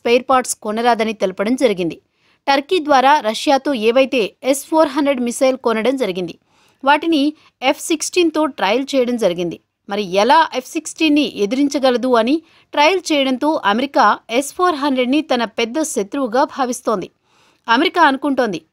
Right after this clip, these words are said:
ఎందుకంటే ఎఫ్ ట్వంటీ టూ, ఎఫ్ థర్టీ ఫైవ్ వంటి యుద్ధ విమానాలను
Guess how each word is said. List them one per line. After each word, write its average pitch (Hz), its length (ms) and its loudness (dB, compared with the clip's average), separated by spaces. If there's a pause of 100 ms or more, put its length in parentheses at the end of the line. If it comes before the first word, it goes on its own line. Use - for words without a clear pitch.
(140)
ఎందుకంటే 254 400 0 (500)
ఎఫ్ 262 100 -6 (100)
ట్వంటీ 269 340 2
టూ, 302 80 2 (300)
ఎఫ్ - 160 -14
థర్టీ 269 280 -2
ఫైవ్ 302 180 2
వంటి 269 220 -2 (160)
యుద్ధ 208 180 -6 (140)
విమానాలను 254 540 0